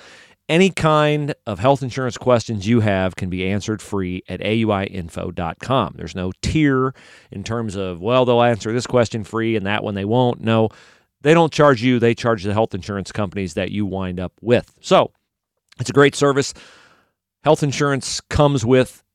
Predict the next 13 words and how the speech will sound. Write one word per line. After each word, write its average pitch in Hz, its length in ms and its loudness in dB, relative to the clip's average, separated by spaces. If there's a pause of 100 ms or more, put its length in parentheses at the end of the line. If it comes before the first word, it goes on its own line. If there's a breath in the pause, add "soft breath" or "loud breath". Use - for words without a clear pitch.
(120)
the 113 100 -8
baked-in 123 520 -2
cost 110 460 -2 (140)
of 110 80 -4
a 107 40 -4
consultant. 104 580 -4 (260)
That's - 460 -4
what 98 380 -4 (440)
A 104 100 -2
U 98 180 -2
I 85 100 -6
Info 90 380 -10
is. 120 340 -2